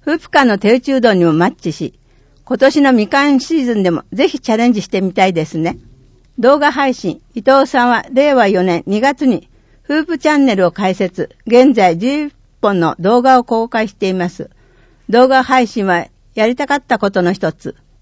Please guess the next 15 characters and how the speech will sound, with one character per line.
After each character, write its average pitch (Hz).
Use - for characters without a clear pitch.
フ 285
ー 285
プ 294
館 254
で 208
の 180
活 214
動 262
の 247
様 226
子 226
を 220
中 208
心 196
に、 170